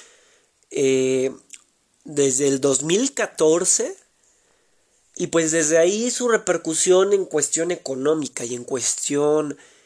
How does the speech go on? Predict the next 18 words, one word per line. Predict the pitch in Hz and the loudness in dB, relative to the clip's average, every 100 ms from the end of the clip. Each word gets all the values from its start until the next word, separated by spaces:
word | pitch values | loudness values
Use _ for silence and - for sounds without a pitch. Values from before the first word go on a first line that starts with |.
| _ - - | _ -20 -10
eh, | 131 123 120 120 120 _ _ _ _ - _ _ _ _ _ - _ - _ _ _ | -6 -4 -4 -6 -10 _ _ _ _ -20 _ _ _ _ _ -20 _ -20 _ _ _
de | - 165 160 | -4 -4 0
creatividad | 170 160 - 180 175 180 220 | 0 0 0 -4 0 2 2
artística, | 233 - 214 - - 208 - 180 185 285 _ _ _ _ _ _ _ _ _ - | 0 -4 -2 -2 -2 -6 0 0 0 -8 _ _ _ _ _ _ _ _ _ -12
pues | - 147 | -2 -2
es | 165 | 0
muy | 165 175 | 0 2
grande. | 151 143 131 | 4 2 0
El | 127 | -2
impacto | 127 127 156 - | -4 -4 -4 -2
es | 165 | -2
sorprendente | - - - 147 - 139 143 214 226 - | -2 -2 -2 -4 -4 -4 2 4 4 2
porque | - 143 - | -2 -4 -2
el | 151 | -2
juego | 147 226 262 262 | 2 4 4 0
que | 180 | -4
sale | - 208 214 190 | 2 4 6 4
ahí | 180 190 226 | 4 2 0